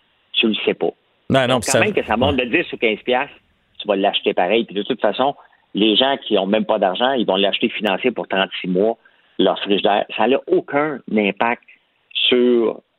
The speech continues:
Speaker 1: euh, s-, s-, sur la perception. L'impact de Trump est intense. C'est dix pour cent, point final. Euh, donc, moi, des ripostes comme ça, je, on est tous prêts de pas en faire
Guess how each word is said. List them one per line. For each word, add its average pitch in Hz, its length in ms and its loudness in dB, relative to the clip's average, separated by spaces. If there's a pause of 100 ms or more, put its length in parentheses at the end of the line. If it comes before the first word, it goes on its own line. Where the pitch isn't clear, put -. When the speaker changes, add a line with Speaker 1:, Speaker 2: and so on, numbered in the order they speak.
Speaker 1:
euh, 90 720 2 (280)
s-, - 400 -4
s-, - 300 -4 (120)
sur 123 340 4 (480)
la 104 100 0
perception. 120 720 0 (100)
L'impact 110 460 0
de 113 140 2
Trump 156 420 -2 (100)
est 110 160 0
intense. 107 500 -2
C'est 101 100 0
dix 107 260 0
pour 92 140 -2
cent, 127 180 -2
point 107 160 0
final. 110 400 -2 (580)
Euh, 87 520 4
donc, 117 240 0
moi, 214 100 2
des 156 140 4
ripostes 147 360 0
comme 95 160 -4
ça, 156 200 -2
je, - 80 -8 (600)
on 123 100 2
est 120 40 0
tous - 200 0
prêts 247 140 0
de 247 60 -6
pas 92 140 0
en 87 60 0
faire 127 320 -2